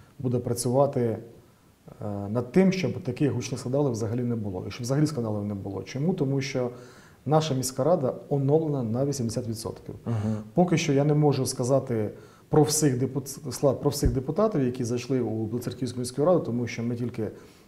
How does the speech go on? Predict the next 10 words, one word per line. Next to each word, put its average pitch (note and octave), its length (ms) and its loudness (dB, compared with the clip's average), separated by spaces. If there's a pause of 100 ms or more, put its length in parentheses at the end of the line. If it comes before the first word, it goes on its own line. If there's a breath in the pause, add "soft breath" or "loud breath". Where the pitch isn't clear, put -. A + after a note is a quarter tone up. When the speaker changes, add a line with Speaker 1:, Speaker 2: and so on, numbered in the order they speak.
(320 loud breath)
Speaker 1:
починаємо C3+ 400 2
з A#2 60 0
ними B2+ 160 0
знайомитись, C3+ 640 4
але B2 180 0
сподіваюся, C#3 720 4
що, A#2 380 0 (720 loud breath)
е, A2 440 -2 (760)
таки C#3+ 320 4
всі, C#3 480 4